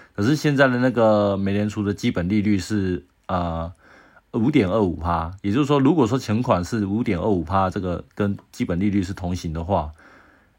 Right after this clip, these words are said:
我反而亏欸，我开银行我是反而亏钱欸。所以以这银行来讲的话，现在如果要做这样的那个购买这个十年期的这个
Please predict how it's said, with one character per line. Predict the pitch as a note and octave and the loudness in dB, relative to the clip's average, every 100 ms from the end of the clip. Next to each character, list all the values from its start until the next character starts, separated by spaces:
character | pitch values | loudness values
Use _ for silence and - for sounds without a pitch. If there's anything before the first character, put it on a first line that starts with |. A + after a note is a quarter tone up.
| _ | _
我 | F#2+ A#2 | 0 2
反 | A#2+ F2+ | 2 0
而 | |
亏 | F2 G2+ G2 F#2+ | 0 2 2 2
欸， | D#2 D2+ - - | 0 -6 -10 -8
我 | F#2 | -4
开 | B2 | 0
银 | C3 A#2+ | 0 0
行 | G#2+ G2 | -2 -2
我 | F#2+ | -4
是 | E2 G#2+ | -6 -6
反 | - E2+ | -6 -6
而 | F#2 | -4
亏 | - G#2 | -2 -4
钱 | - E2 | -4 -8
欸。 | G2+ - | -10 -10
所 | - | -2
以 | A2 G2+ - - - - _ _ - _ _ _ | 0 0 -2 -18 -20 -20 _ _ -20 _ _ _
以 | - A2 | -4 0
这 | C3+ | 2
银 | D3+ C3+ | 4 4
行 | A#2 | 4
来 | A2+ | 2
讲 | A2 | 0
的 | G2+ | 2
话， | B2+ | 2
现 | A2+ A#2+ | 2 0
在 | A#2 | 2
如 | A2 G#2+ | 2 4
果 | G2+ | 4
要 | G#2+ | 2
做 | A#2 | 0
这 | G2+ G#2+ | 0 0
样 | G#2 | 0
的 | F2+ F2+ | 0 -4
那 | F#2 | -4
个 | F2+ E2 D#2 C2 - - - | -4 -4 -4 -8 -12 -18 -6
购 | - A#2+ | 2 2
买 | F#2+ E2+ | 2 -2
这 | G2+ | -4
个 | F#2 D#2+ E2+ | -6 -8 -10
十 | - - | -14 -4
年 | G2+ G#2 | -2 -2
期 | - F2+ | -4 -6
的 | E2+ | -4
这 | F#2 | -4
个 | F2 - | -4 -6